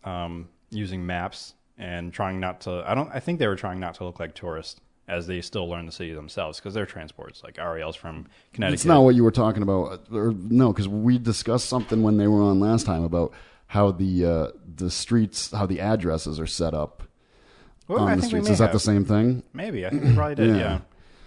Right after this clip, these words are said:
Speaker 1: Well, 'cause I, I honestly, I don't
Speaker 2: Versus
Speaker 1: know.
Speaker 2: Miami, how they address
Speaker 1: Right.
Speaker 2: the streets down there. And,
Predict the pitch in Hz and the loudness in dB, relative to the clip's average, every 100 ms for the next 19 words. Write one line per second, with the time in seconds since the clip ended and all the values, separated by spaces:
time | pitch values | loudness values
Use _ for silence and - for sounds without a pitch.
0 | - - 147 143 160 160 135 139 127 _ | -20 -2 0 6 6 6 6 2 0 _
1 | - - 92 92 104 107 143 131 127 107 | -20 -12 -10 -4 4 10 10 10 4 6
2 | 101 104 120 120 117 110 104 92 87 87 | 4 6 8 8 8 6 4 2 0 -2
3 | 82 95 95 98 95 101 90 87 101 95 | -4 -2 -2 2 2 2 0 0 0 0
4 | - 92 87 101 101 98 98 95 95 | 0 -2 2 4 4 4 2 2 0